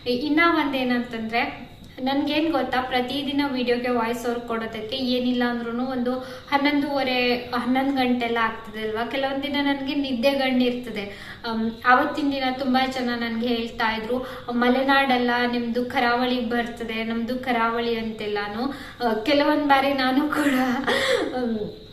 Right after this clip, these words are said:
ನಿದ್ದೆ ಗಂಡಲ್ಲಿ ಇರ್ತೀನಿ ಅಲ್ವಾ ಸ್ನೇಹಿತರೆ? ಆ, ಏನಾದ್ರೂ ಅಂದ್ರೆ ಮಾತಾಡ್ತಾ ಹೋಗ್ತೀನಿ ಈ ತರ. ಕೆಲವೊಂದ್ ಬಾರಿ ನಾನು ವಾಯ್ಸ್ ಓವರ್ ಕೊಟ್ಟ ನಂತರ ಕೇಳ್-, ಕೇಳ್ತೀನಿ ಇನ್ನೊಮ್ಮೆ, ಕೆಲವೊಂದ್ ಬಾರಿ ಕೇಳೋದಿಲ್ಲ ಈ ತರ.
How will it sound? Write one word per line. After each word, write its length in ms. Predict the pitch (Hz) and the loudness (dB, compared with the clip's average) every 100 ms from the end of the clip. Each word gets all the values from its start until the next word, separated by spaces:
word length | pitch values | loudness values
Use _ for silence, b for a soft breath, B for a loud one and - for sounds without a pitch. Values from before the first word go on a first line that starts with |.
| - 247 | -8 2
ನಿದ್ದೆ 380 | 254 285 320 | 4 6 6
ಗಂಡಲ್ಲಿ 460 | 339 320 285 285 269 | 6 6 6 4 4
ಇರ್ತೀನಿ 380 | 247 254 262 254 | 2 0 0 2
ಅಲ್ವಾ 220 | 247 247 | 4 2
ಸ್ನೇಹಿತರೆ? 600 | 247 247 247 240 - 233 | -2 -4 -2 -2 0 2
ಆ, 400 | 277 262 240 233 226 220 214 202 202 | 2 0 0 2 0 0 -2 -2 -6
ಏನಾದ್ರೂ 640 | 220 240 262 269 269 247 277 | -4 0 4 6 4 4 2
ಅಂದ್ರೆ 560 | 262 247 254 247 - - | 2 2 0 -2 -6 0
ಮಾತಾಡ್ತಾ 480 | 277 285 311 294 - 320 | 4 6 6 2 4 4
ಹೋಗ್ತೀನಿ 580 | 302 254 254 254 240 | 4 2 0 -2 2
ಈ 320 | 254 247 254 254 | 2 0 -2 -2
ತರ. 220 | 233 214 254 277 - | -2 0 0 -2 4
ಕೆಲವೊಂದ್ 380 | 302 339 349 339 | 6 8 6 8
ಬಾರಿ 260 | 339 359 | 6 6
ನಾನು 320 | 349 320 330 | 6 4 8
ವಾಯ್ಸ್ 300 | 285 277 294 | 8 8 4
ಓವರ್ 180 | 302 294 | -2 0
ಕೊಟ್ಟ 260 | 285 277 269 | 0 0 0
ನಂತರ 260 | 269 262 285 285 | -2 0 -2 0
ಕೇಳ್-, 560 | 277 269 277 - - - | 0 2 2 0 -10 -2
ಕೇಳ್ತೀನಿ 600 | 277 294 311 311 269 262 | 2 6 4 2 0 2
ಇನ್ನೊಮ್ಮೆ, 460 | 254 247 240 233 262 302 B B 269 269 | 4 4 4 2 0 0 B B 0 4
ಕೆಲವೊಂದ್ 380 | 330 339 339 311 | 4 6 6 8
ಬಾರಿ 300 | 285 294 - | 6 4 4
ಕೇಳೋದಿಲ್ಲ 600 | 247 247 247 240 226 233 | 6 8 6 2 0 0
ಈ 220 | 240 233 | 0 -2
ತರ. 260 | - 220 | -4 -4